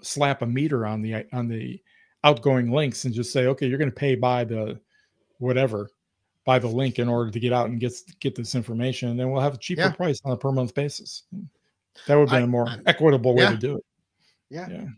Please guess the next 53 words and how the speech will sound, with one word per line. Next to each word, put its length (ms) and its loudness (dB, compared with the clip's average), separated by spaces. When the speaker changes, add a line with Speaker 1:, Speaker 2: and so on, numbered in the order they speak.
Speaker 2:
That, 200 -12
that 120 -4
would 100 -2
have 140 -2
gotten 240 0
me 100 2
more 240 0
into 360 0
it, 60 -4
knowing 340 -2
that 120 -8
it, 100 -18
if 120 -6
I 80 -4
played 240 -4
around 280 -2
with 140 -4
it 40 -4
and 100 -10
didn't 220 -4
use 200 -2
it 80 -8
very 180 -6
much, 360 -10
instead 240 -4
of 100 -10
paying 220 -6
thirty 300 -8
dollars 340 -8
for 160 -10
the 80 -10
month 380 -6
that 80 -6
I 60 -6
used 420 -10
for 120 -10
a 40 -10
couple 260 -12
days, 540 -4
um, 580 -14
I 100 -10
just 220 -10
paid 100 -2
a 40 -8
couple 240 -10
dollars 380 -8
to 60 -16
try 260 -16
it 80 -18
out. 220 -14
I 20 0
Speaker 1:
Right. 200 0
Speaker 2:
mean, 140 -20